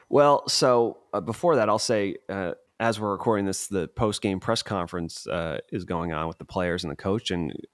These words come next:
uh, when asked about moving Kreider to the fourth line, G-, Gerard Gallant said he deserved to be where he was at. He wasn't alone. Uh, yeah, 'cause he was putrid this game. Um, honestly, players who are good this game, Adam Fox, obviously.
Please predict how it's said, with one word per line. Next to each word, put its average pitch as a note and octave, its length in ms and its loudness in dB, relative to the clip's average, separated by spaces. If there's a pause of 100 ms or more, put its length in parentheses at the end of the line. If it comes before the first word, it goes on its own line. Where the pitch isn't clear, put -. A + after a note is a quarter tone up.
uh, A1+ 260 -4
when F#2 200 0
asked G#2 280 0
about F#2 240 2
moving G2 260 0
Kreider G#2+ 360 2
to G2+ 100 -2
the F#2 80 -2
fourth A2+ 320 0
line, C3 340 2
G-, G#2+ 100 -12 (220)
Gerard G#2 320 2
Gallant G#2+ 260 4
said G#2 200 2
he A#2+ 120 4
deserved A#2+ 420 2
to G#2 60 -6
be A2+ 140 2
where G2 240 4
he F#2 100 -2
was F2 180 -4
at. B1+ 280 -4
He F#2+ 100 -6
wasn't F2+ 300 0
alone. B1+ 320 -8 (720)
Uh, G#2+ 300 6
yeah, F#2 200 0
'cause F2 220 -6
he G2+ 100 -2
was F#2+ 140 -2
putrid C#2+ 380 -6
this - 160 -6
game. G1+ 320 -14 (160)
Um, D#2 460 -4
honestly, A#2 600 2 (360)
players B2 300 4
who B2+ 100 2
are A2+ 80 2
good G#2+ 180 2
this A2 140 0
game, A#2+ 380 2 (1040)
Adam G#2+ 240 6
Fox, - 600 0 (140)
obviously. E2+ 800 -2